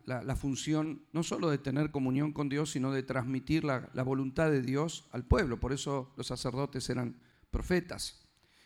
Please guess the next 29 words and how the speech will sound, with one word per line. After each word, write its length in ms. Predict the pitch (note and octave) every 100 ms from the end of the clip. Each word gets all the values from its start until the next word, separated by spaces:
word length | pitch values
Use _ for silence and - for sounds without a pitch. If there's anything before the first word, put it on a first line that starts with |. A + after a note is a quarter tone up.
| _
Y 100 | D3
Samuel 380 | E3 E3+ G#3 F#3
fue 260 | E3+ F3
reconocido 800 | F3 D3 B2+ B2+ B2 A3 D#3+ F#2+ - - _ _ _
como 200 | - G#2+
sacerdote 840 | A2 A#2+ B2+ A#2+ D#3 D#3 - C4+ - _
y 100 | -
como 280 | - A2+ G#2
profeta. 560 | - G2+ A2+ F#2+ - - _ _ _ _ - - - _
Y 100 | E3+
hay 100 | A3
una 160 | C4+ A3+
historia 680 | - A3 F#3+ C#3+ D3+ G3 - _ _ _
del 220 | C3 B2+
primer, 560 | - C3 D3+ E3 D#3+ D#3+ - -
de 120 | B2+
quien 160 | C3
iba 160 | C#3+ C#3+
a 40 |
ser 180 | C3 D#3
el 160 | D3 B2+
primer 340 | B2+ B2+ C#3
rey 260 | C#3+ D3 C#3+
de, 320 | B2+ G#2+ - - _ _ _ _
de 80 | B2
Israel, 520 | B2+ C#3 D3 A2+ D#3+ - _ _ _ _ _ _ _ _
que 120 | - C3+
fue 160 | C#3+
Saúl. 440 | C#3+ G3 D#3+ C3+